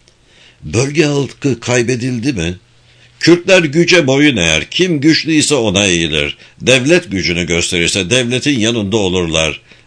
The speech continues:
Devletimizin bir politikası yok. Yakaladığımız teröristleri yargı serbest bırakıyor. Sistemli bir mücadele yok. Diyanet destek vermiyor.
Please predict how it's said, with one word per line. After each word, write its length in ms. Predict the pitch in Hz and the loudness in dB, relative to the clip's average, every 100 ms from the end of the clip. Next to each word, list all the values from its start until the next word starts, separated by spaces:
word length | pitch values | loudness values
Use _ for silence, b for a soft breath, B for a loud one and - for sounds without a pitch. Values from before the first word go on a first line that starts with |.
| - | 0
Devletimizin 760 | 104 117 127 131 131 113 135 | 2 2 2 0 0 0 0
bir 160 | 131 131 | 0 0
politikası 640 | 120 127 113 135 131 - | -2 -2 -2 -2 0 2
yok. 280 | 156 139 - B B B | 2 2 -2 B B B
Yakaladığımız 920 | - 127 139 147 139 147 147 135 170 110 | -2 0 2 2 2 2 4 4 4 2
teröristleri 720 | 117 113 104 107 - 95 101 | 0 0 0 -2 -2 -2 0
yargı 340 | 107 131 127 147 | 2 0 0 0
serbest 440 | 139 139 147 143 | 0 2 0 0
bırakıyor. 640 | 131 123 101 95 90 87 - b b | -2 0 0 0 0 -2 -6 b b
Sistemli 680 | - 110 107 - 113 120 156 | -4 -2 0 0 -2 2 2
bir 140 | 156 | 2
mücadele 640 | 131 120 101 107 98 92 90 | 0 -2 0 0 0 0 0
yok. 260 | 85 82 - | 0 -2 -4
Diyanet 520 | 110 113 104 113 113 - | 0 2 2 2 0 0
destek 460 | 110 - 117 78 | -2 0 0 0
vermiyor. 600 | 87 110 101 87 80 78 | 0 0 0 0 0 -4